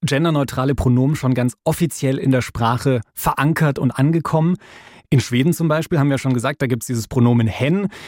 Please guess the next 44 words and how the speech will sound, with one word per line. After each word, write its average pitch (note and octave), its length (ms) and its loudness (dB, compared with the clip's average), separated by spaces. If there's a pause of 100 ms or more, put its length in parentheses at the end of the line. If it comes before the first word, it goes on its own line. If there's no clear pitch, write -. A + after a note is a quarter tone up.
(180)
das C3+ 140 -2
immer C3+ 120 4
dann C3+ 160 0
eingesetzt C#3+ 480 -2
werden C3+ 200 2
kann, C#3+ 200 0
wenn C3 100 0
kein C3 220 -2
bestimmtes C3+ 460 -2
Geschlecht C3 360 -4
gemeint C3 360 2
ist - 220 -4
oder C3 360 2 (400)
wenn A#2+ 120 4
du B2 80 2
halt A#2 140 -2
nicht B2+ 160 -2
dem A#2 100 0
männlichen A#2+ 380 0
oder G2+ 200 -2
weiblichen A2 420 -2
Geschlecht G#2+ 640 -6
zugehörig G#2 600 -2
bist. D3+ 300 -2 (340)
Und C#3 140 2
schon D3 220 0
seit C3 200 0
sieben D#3+ 380 0
Jahren D3 380 0
gibt's - 240 -8
dieses G#2+ 360 -8
hen A#2 520 0 (260)
in A2+ 160 2
Schweden. G#2 600 0 (500)
Und C#3 160 2
in C3+ 80 4
der C#3 80 4
Studie G3 380 -4
ist E3+ 240 -2
da C#3+ 60 -2
rausgekommen, E3+ 720 -2 (320)
dass - 180 0
es, C3+ 240 -8
seit C#3+ 320 -4